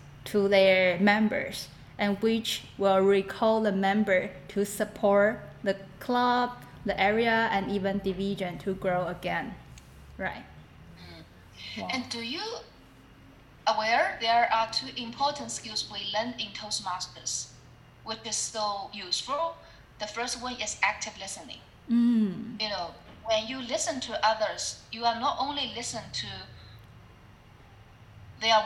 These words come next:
Speaker 2: words, you are actually listen to their underlying emotions,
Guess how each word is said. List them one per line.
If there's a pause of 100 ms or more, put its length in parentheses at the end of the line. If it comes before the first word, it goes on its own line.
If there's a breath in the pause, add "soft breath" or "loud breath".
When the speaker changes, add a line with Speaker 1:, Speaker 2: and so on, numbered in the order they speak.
Speaker 2:
words,
you
are
actually
listen
to (120)
their (380)
underlying (160)
emotions,